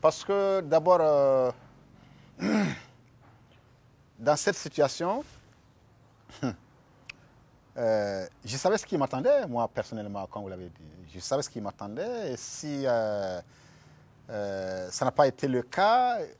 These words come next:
vous pensez que être fier, c'est une mauvaise chose ? Ah non, mais je suis très fier, euh, écoutez.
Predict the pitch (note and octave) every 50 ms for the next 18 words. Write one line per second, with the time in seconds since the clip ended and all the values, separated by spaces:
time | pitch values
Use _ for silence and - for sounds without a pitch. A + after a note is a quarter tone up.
0 | _ _ - - - - - - C#3+ C#3 - - - D3+ C#3+ - - D3 C#3 C3+
1 | C3 B2 A#2 A2+ A2 G#2 G2 F2 - _ _ _ _ C#3 D3+ - D#3 D3+ - -
2 | D3+ D3+ C#3+ C#3 - C3 C3 C#3 C#3 C3 B2+ C#3 D3 - - F#3+ A3+ D#4 G#3 -
3 | - - _ - - - _ - - _ - - - - - _ - - _ _
4 | - _ _ - D3 C#4 E4+ F#4 G4+ G4 F4 C#4 G#3+ F#3 - - D#3 - - -
5 | G3 - - E3+ D#3+ - - D#4+ F#4 F4+ D#4 A#3+ E3 A#2+ A2+ G#2+ G2 G2+ - _
6 | _ - G#2 - A2+ - - G#2+ G2 F#2+